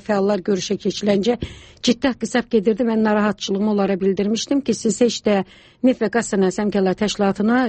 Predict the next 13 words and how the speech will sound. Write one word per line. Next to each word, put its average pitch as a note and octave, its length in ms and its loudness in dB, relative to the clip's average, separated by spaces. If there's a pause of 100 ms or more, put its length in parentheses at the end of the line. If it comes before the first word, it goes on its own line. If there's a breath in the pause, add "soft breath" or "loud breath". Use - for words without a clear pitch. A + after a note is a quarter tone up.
(140)
ümid A3+ 300 2
bağlamayın. F#3+ 680 0
Ağır G#3 500 0
məqam G3+ 240 0
gələndə F#3+ 680 0 (460 loud breath)
sizi A#3+ 640 2
bunlar A3+ 540 0 (100)
müdafiə A3 460 0
etməyəcəklər. F3 800 0
Yaxşı G#3+ 400 2
olardı G3 340 0
ki, F3+ 220 0 (100)
ya A3 280 0